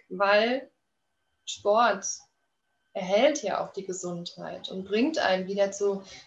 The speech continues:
alten Leistungen vielleicht zurück. Und ich war sehr, sehr dankbar, dass ich zu dem Zeitpunkt einen kleinen Welpen,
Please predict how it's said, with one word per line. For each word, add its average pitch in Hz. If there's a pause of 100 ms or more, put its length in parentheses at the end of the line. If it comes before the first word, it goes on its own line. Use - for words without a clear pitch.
alten 196
Leistungen 185
vielleicht 175
zurück. 220 (720)
Und 196
ich -
war 214
sehr, 269
sehr 214
dankbar, 196
dass 185
ich 196
zu 185
dem 180
Zeitpunkt 220 (420)
einen 208
kleinen 208
Welpen, 180